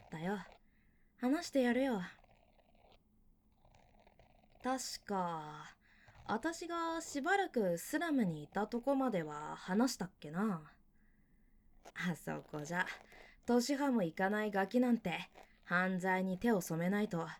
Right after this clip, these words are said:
生きていけねえのばっかりだった。あたしは運よく、いや、どうだろうな。運が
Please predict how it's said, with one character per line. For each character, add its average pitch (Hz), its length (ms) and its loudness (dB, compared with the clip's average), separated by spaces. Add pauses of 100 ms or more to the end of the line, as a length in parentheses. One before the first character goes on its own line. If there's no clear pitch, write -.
(200)
生 190 200 4
き - 120 -16
て - 100 -8
い 131 220 -10
け 185 160 0
ね 202 180 0
え 214 40 0
の 190 120 0
ば 151 200 -4
っ 175 80 -10 (120)
か 269 140 -2
り 302 120 2
だ 220 100 0
っ - 120 -14
た。 - 100 -8 (2250)
あ 269 140 2
た 320 120 0
し 330 140 -4
は 339 160 0
運 339 220 -4
よ 311 120 0
く、 208 260 4 (500)
い 180 200 2
や、 147 140 -4 (360)
ど 147 160 -6
う 160 40 -6
だ 214 100 -4
ろ 156 140 -6
う 135 40 -18
な。 151 300 -12 (1600)
運 185 220 -2
が 185 120 -4